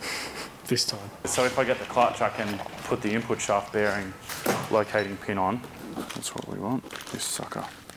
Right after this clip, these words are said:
Speaker 2: I don't really know why there's two of 'em. That'll work. Oh look, no touching, no
Speaker 1: Oh.
Speaker 2: grinding.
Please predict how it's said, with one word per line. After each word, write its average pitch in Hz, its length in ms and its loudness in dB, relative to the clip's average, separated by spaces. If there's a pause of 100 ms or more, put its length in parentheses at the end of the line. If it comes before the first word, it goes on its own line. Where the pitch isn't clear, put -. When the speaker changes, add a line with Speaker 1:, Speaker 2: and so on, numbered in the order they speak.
Speaker 2:
I - 40 2
don't 151 140 2
really 107 240 6
know 95 140 0
why 92 120 2
there's 90 180 -2
two 98 200 4
of 87 120 0
'em. 107 140 -4 (1600)
That'll 101 200 -4
work. 117 260 0 (2000)
Oh 113 60 2
look, 123 280 2 (280)
no 110 100 0
touching, 143 440 -4 (360)
no 104 160 2
Speaker 1:
Oh. 104 40 0
Speaker 2:
grinding. 104 440 4